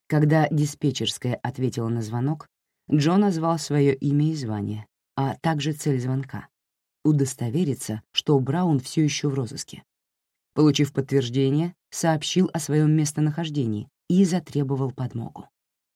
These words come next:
В трубке было слышно, как диспетчер вызывает ближайших доступных офицеров. Джо не знал, чем он вызвал подозрение у преследуемого.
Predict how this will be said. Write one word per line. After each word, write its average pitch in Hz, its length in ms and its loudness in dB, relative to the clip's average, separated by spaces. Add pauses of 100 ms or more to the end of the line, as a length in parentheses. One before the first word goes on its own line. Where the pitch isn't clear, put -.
(640)
В - 40 -6
трубке 226 300 4
было 180 200 2
слышно, 170 440 2
как 139 160 -2
диспетчер 170 600 -2
вызывает 143 540 0
ближайших 139 720 -2
доступных 131 600 -4
офицеров. - 480 -12 (1300)
Джо 165 280 0
не 170 140 2
знал, 175 540 0
чем 170 340 0
он 170 120 2
вызвал 156 440 -2
подозрение 151 760 0
у 110 60 -6
преследуемого. 107 880 -10